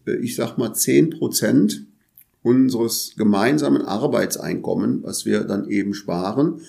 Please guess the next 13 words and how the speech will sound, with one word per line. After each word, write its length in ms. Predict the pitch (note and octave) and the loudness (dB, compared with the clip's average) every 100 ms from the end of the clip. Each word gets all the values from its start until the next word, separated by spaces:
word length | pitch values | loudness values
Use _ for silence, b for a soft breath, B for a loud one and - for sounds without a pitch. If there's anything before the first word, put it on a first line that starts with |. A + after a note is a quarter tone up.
| B B B | B B B
praktisch 440 | G#2+ G#2+ - A#2 | -2 -2 -2 -4
in 120 | - A#2+ | 0 2
der 120 | A2+ | 4
Lage 400 | G2+ G2 B2 D3+ | 2 2 2 0
sein 380 | B2+ C3 C3 C3+ | 0 0 2 2
sollten, 840 | G2 G2+ G#2+ C#3+ D3 D#3+ F3 B B B B _ _ _ | 4 6 6 6 4 2 2 B B B B _ _ _
praktisch 800 | A#2 A#2+ A#2+ - B2+ B2 A#2+ - | -2 -2 -2 -2 -2 -2 -4 -4
bis 460 | A2 C3 D3+ - - | 4 6 6 2 0
so 600 | B2+ G2+ A2+ B2 C3+ D3 | 0 4 6 8 8 4
zum 360 | D3 B2+ A#2+ | 4 6 6
Alter 500 | A#2+ G2+ A2 C3+ C#3 | 6 2 2 2 2
sechsundfünfzig, 1000 | A2+ A2 A#2+ - B2 - B2+ A#2+ A#2 G#2 | 2 2 0 0 -2 2 0 0 -2 -4
siebenundfünfzig 1120 | - A2 C3+ C#3+ C#3 - C#3+ C#3+ - C#3 C3+ | 0 0 2 2 2 0 0 0 0 0 0